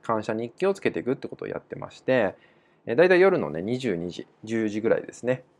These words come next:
えー、日記を書くってことをね、まあ、本当に一言つぶやくような感じなんですけど、やってます。それは何かっていうと、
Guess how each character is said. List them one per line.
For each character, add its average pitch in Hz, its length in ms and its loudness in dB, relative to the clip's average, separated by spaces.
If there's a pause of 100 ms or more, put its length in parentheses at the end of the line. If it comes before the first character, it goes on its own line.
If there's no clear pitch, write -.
え - 420 -10
ー、 - 40 -10
日 92 100 -12
記 - 120 -6
を 90 100 -4
書 110 100 -6
く 98 100 -2
っ - 20 -2
て - 120 -14
こ 82 100 -10
と - 100 -12
を 107 40 -8
ね、 131 140 -4
ま 131 100 0
あ、 117 40 -8
本 156 140 0
当 160 60 2
に 151 280 2
一 156 180 2
言 131 240 2
つ - 100 -12
ぶ 104 100 2
や 120 100 10
く - 80 -2
よ 78 80 0
う - 20 -8
な 69 60 -10
感 87 220 -10
じ 95 100 -8
な 92 120 -6
ん 82 80 -10
で - 80 -16
す - 100 -20
け - 100 -8
ど、 113 320 8 (200)
や 92 80 0
っ 90 60 -4
て - 80 -8
ま 90 120 -2
す。 - 300 -12
そ - 80 -4
れ 180 80 2
は 190 80 4
何 208 180 2
か 151 100 4
っ - 100 -2
て 95 100 -6
い 90 40 -2
う 87 60 -8
と、 113 380 8